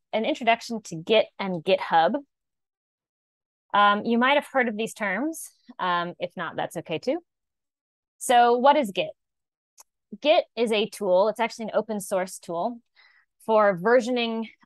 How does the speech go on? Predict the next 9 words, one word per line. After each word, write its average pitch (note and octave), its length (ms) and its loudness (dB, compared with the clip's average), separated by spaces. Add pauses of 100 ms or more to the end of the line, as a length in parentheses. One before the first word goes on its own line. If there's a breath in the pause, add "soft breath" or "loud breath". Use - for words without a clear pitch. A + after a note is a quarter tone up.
of G3+ 320 2 (240)
files. B2+ 460 -6 (420)
So F#3 540 -2 (600)
it's - 440 -4
very A#3 400 -4
commonly B3 480 -6
used F#3+ 320 -6
in D#3+ 140 -14 (100)
programming, A#3+ 800 -4